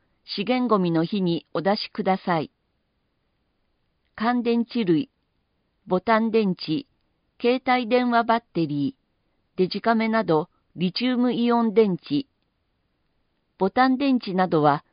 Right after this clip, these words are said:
テープで電極を覆ってから出す。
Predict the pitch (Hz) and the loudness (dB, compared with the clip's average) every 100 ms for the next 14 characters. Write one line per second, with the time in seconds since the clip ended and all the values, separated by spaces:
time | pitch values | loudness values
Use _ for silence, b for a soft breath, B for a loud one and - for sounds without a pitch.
0 | _ _ - 240 226 175 160 160 - 147 | _ _ 2 4 4 2 2 2 0 -2
1 | 190 220 220 202 185 185 185 - 180 226 | -2 -2 -2 -4 0 2 2 0 -2 -2
2 | - 254 - 247 156 156 143 - 135 | -2 -6 -2 0 0 -2 -6 -8 -12